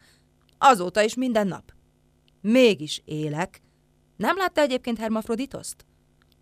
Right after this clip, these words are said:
Magam is őt várom. Önnek ugyan mi dolga vele, nagycsád? Mit üvölt? Defloráltatni akarom magamat. Maga is? Te is? Ő is? Áruló!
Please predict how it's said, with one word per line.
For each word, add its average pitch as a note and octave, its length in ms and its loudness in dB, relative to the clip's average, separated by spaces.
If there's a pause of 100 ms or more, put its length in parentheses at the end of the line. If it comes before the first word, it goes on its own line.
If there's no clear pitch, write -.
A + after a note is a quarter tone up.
(160)
Magam D#4 360 8
is A#3 180 2
őt F3+ 240 0
várom. F3+ 440 2 (240)
Önnek E4+ 380 10
ugyan C#4+ 240 6
mi D#4 160 6
dolga A3 340 8
vele, A3 180 8
nagycsád? A3 720 2 (1080)
Mit A#4 320 -4
üvölt? D3+ 760 -4 (460)
Defloráltatni C4 920 2
akarom A3 400 2
magamat. G#3 600 -2 (540)
Maga A#4 440 0 (180)
is? - 180 -20 (360)
Te A#4 340 6
is? - 260 -12 (260)
Ő G3+ 320 4
is? G3+ 340 0 (320)
Áruló! A3+ 680 8